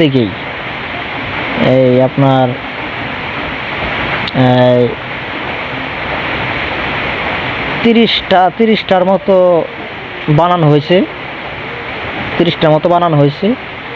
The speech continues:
আর বিশটার মতো বানিয়ে দিলেই আর কি আপনার সব শেষ হয়ে যাবে। তো প্রচুর শব্দ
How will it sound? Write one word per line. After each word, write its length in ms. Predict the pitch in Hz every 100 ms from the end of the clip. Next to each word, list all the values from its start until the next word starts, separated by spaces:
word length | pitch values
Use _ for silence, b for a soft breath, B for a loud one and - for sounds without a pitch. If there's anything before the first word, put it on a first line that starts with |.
| - - 131
আর 120 | 131 123 120 - - 143
বিশটার 380 | 147 - 147 143
মতো 200 | 143 156 151 143 135 123 143
বানিয়ে 280 | 147 151 143 143
দিলেই 320 | 143 180 151 123
আর 60 | 123 127
কি 100 | 123 117 - - - - - - - -
আপনার 360 | 123 135 127 120 107 - - - - - -
সব 180 | 127 123 - - - - - - - - - -
শেষ 160 | 139 131
হয়ে 160 | 143 143
যাবে। 180 | 147 180 - - - - - - - - - - - - - - - - -
তো 120 | 156 156 156 156 151 151 269 - - - - - - - - - - - - - - - - - - - - - - - - - - - - - - 269 - - - - -
প্রচুর 300 | - 175 190 165 -
শব্দ 220 | 165